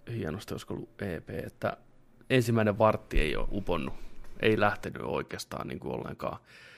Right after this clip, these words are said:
Saatiin ensimmäinen toimintakohtaus koko sarjassa, ja mun mielestä tää on pelkästään kehu tätä sarjaa kohtaan, koska mä oon samaa mieltä,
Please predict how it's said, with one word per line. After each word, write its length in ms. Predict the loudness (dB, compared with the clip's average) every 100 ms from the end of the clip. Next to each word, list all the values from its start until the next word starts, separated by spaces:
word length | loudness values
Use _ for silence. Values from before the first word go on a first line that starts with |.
| -20 -20 -4
Saatiin 440 | 6 8 10 6
ensimmäinen 480 | 8 6 6 4 4
toimintakohtaus 880 | 8 8 8 4 2 0 0 -2 -2
koko 200 | -6 -6
sarjassa, 600 | 0 2 4 2 2 0 0 -18 _ _ -4
ja 60 | 6
mun 100 | 8
mielestä 180 | 8 4
tää 160 | 4
on 100 | 4
pelkästään 640 | 6 6 6 0 0 0 2
kehu 300 | 10 10 10
tätä 200 | 0 0
sarjaa 500 | 2 4 4 2 -4
kohtaan, 680 | 0 6 6 4 -8 -6 -6 -10 _ _ _
koska 240 | -6 -2
mä 60 | -2
oon 80 |
samaa 300 | 2 2 2
mieltä, 400 | 0 0 0 -2